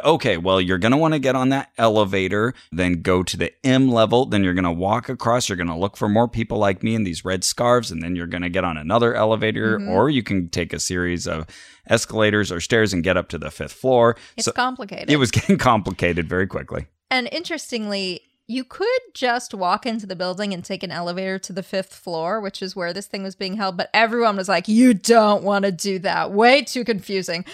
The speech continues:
Speaker 2: So take M two,
Speaker 1: That would have worked,
Speaker 2: then
Speaker 1: huh?
Speaker 2: go across, then go up one." Yeah, no,
Speaker 1: I,
Speaker 2: you
Speaker 1: I
Speaker 2: can,
Speaker 1: believe
Speaker 2: you can
Speaker 1: the
Speaker 2: just go up
Speaker 1: story.
Speaker 2: to five and go across.
Speaker 1: Oh, pff.
Speaker 2: Yeah.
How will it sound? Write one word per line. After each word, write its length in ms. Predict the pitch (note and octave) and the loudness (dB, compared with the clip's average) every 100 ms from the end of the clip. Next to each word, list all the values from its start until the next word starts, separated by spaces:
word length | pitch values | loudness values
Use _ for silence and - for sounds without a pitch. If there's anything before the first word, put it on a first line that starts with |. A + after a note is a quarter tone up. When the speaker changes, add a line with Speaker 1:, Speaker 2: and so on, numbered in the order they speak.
| - - | -16 -4
Speaker 2:
So 300 | - B3 A#3 | 2 2 0
take 400 | - A3+ G#3+ - - - - | -6 -6 -6 -12 -20 -10 -4
M 300 | F#3+ G3+ A3 | -2 -2 2
two, 80 | |
Speaker 1:
That 160 | B2 C#3+ | 4 6
would 120 | D3 | 6
have 140 | B2+ C#3 | 6 6
worked, 200 | E3+ A3+ | 6 6
Speaker 2:
then 120 | C4 | 6
Speaker 1:
huh? 200 | A#2 D#3+ | 6 4
Speaker 2:
go 220 | B3 C#4 | 4 4
across, 520 | E4 B3 E3+ - - | 2 -2 0 -2 0
then 220 | A#3+ C#4 | 4 4
go 160 | D#4 E4+ | 2 0
up 220 | D4+ D4 | 0 0
one." 100 | B3+ - | -2 -2
Yeah, 200 | C#4+ G#4+ G#4 - | -2 -2 -6 -2
no, 100 | - | 2
Speaker 1:
I, 120 | - | 2
Speaker 2:
you 100 | D4 | 2
Speaker 1:
I 80 | B2+ | 2
Speaker 2:
can, 80 | - | 4
Speaker 1:
believe 240 | D#3 B2+ | 2 4
Speaker 2:
you 40 | C3 | 2
can 40 | A2 | 2
Speaker 1:
the 40 | |
Speaker 2:
just 180 | A#2 - | 2 4
go 100 | C4 | 6
up 200 | C3 F#3+ | 6 6
Speaker 1:
story. 140 | F#2+ | 4
Speaker 2:
to 20 | F2+ | 4
five 360 | B3+ C4+ A3 | 4 4 2
and 100 | G3+ | -2
go 120 | G3 | -4
across. 500 | A3 - A#3+ A3 G#3 | -4 -2 -2 -2 0
Speaker 1:
Oh, 320 | C#4 G3 F#3 E3+ | 2 4 2 0
pff. 400 | - - - - | -6 -10 -8 -2
Speaker 2:
Yeah. 380 | A#3+ A#3 G#3 | 2 4 2